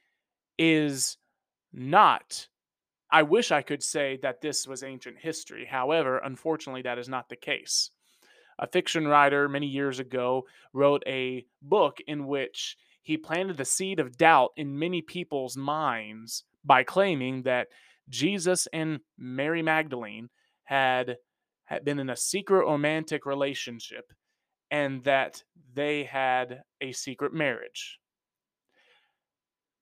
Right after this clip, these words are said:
This strategy, this blasphemy, is nothing new. This strategy was present in the first century church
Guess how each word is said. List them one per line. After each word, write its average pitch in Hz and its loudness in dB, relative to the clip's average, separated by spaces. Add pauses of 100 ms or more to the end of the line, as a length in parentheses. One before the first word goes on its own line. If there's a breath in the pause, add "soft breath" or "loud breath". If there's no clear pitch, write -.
(140)
This 139 4
strategy, 160 6 (760)
this 143 2
blasphemy, 151 2 (920)
is 127 -4
nothing 123 -6
new. 160 -8 (1500 soft breath)
This 147 2
strategy 131 2
was 131 -4
present 165 -2
in 208 -4
the 202 0
first 175 -2
century 160 -6
church - -12